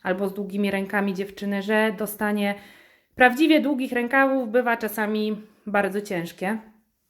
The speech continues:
Ale na tym kończą się plusy tej sukienki, bo tak, no krój to, słuchajcie, moją sylwetkę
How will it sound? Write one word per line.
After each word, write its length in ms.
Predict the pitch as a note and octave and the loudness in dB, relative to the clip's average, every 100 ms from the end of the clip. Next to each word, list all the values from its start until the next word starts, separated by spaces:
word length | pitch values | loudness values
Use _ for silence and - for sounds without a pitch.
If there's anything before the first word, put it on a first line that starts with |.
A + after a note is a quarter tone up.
| _ _ _ | _ _ _
Ale 260 | C4+ C#4 C4+ | 6 8 6
na 160 | B3 | 2
tym 180 | A#3+ A#3 | 0 -2
kończą 300 | A3+ A3 A3 | -2 -2 -2
się 140 | G#3+ G#3+ | -4 -6
plusy 580 | A#3 A3+ G#3+ G#3+ G3+ G3+ - - - | -4 -4 -4 -6 -6 -8 -18 -20 -6
tej 180 | G#3 A3 | -2 -2
sukienki, 520 | A#3 A#3 A3+ F#3+ G#3+ | -4 -4 -4 -4 -4
bo 140 | A#3 | -2
tak, 340 | B3 F#3+ E3+ - - - - | 4 4 4 -2 -20 -20 -4
no 140 | A#3 B3 | 0 2
krój 440 | C4+ D4+ F4 E4+ | 4 6 6 6
to, 140 | D4 | 4
słuchajcie, 560 | D4 C4+ C4 C4+ C#4 C4+ | 0 2 2 2 2 0
moją 460 | A#3+ C#4+ D4 C#4+ C#4 | 2 2 2 2 -2
sylwetkę 960 | C#4 A#3 A3+ A#3 - B3+ A#3+ A#3+ A#3+ | -4 -2 0 -2 -4 -4 -2 -2 -2